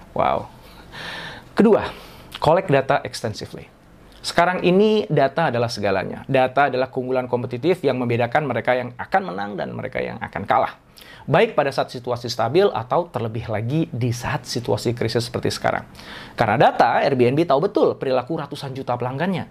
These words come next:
secara real time. Bagaimana mereka berubah dan kemana arah perubahannya. Dengan data itu pula, Airbnb dapat menetapkan strategi yang tepat untuk tetap bisa bertahan saat pandemi dan menangkap peluang baru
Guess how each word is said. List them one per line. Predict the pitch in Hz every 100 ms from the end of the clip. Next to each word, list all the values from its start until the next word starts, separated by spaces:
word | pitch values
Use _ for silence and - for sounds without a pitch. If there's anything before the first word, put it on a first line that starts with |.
| -
secara | - 180 175 170 165
real | 170 190 139
time. | 160 175 120 - - - - - 151
Bagaimana | 143 135 139 185
mereka | 147 127 123
berubah | 117 113 170 262 254
dan | 139 135 -
kemana | 120 117 160 120
arah | 113
perubahannya. | - 117 120 170 - - - - - -
Dengan | 175 180
data | 160 160
itu | 170 190
pula, | 339 302 185
Airbnb | 160 143 143 190
dapat | 165 160
menetapkan | 175 170 175 - 233
strategi | - 175 175 170
yang | 180
tepat | - 233 -
untuk | 165 165
tetap | 156 - 151
bisa | 139
bertahan | 127 120 110 135
saat | 120 120 120
pandemi | 113 139 220
dan | 165 202 - -
menangkap | 180 214 214 208 208 208
peluang | 214 208 208 208
baru | 180 165 156 131 117 156